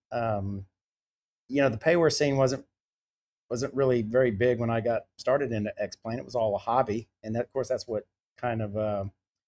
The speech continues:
made the, kind of, uh, caused the community to, to, to coalesce into the, to the tight group that it was. But there was a, a small group of us that felt, uh,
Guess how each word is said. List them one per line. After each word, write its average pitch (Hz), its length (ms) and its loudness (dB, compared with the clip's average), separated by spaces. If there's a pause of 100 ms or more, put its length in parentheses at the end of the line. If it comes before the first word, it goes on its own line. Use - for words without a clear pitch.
(920)
made 156 260 4
the, 147 60 -2
kind 156 280 4
of, 135 120 4
uh, 123 200 10 (140)
caused 156 340 10
the 139 40 2
community 139 440 4
to, 123 220 8 (140)
to, 123 140 0
to 123 140 -6
coalesce 127 600 4
into 127 200 0
the, 113 160 2
to - 160 -8
the 107 80 -8
tight 123 260 2
group 120 220 0
that 104 100 -2
it 101 120 -6
was. 117 400 4 (1400)
But 143 160 4
there 175 120 10
was 151 220 6
a, 143 200 10
a 117 60 2
small 180 300 6
group 156 260 2
of 123 180 6
us 135 180 0
that 120 340 2 (100)
felt, 127 400 4 (380)
uh, 107 180 -4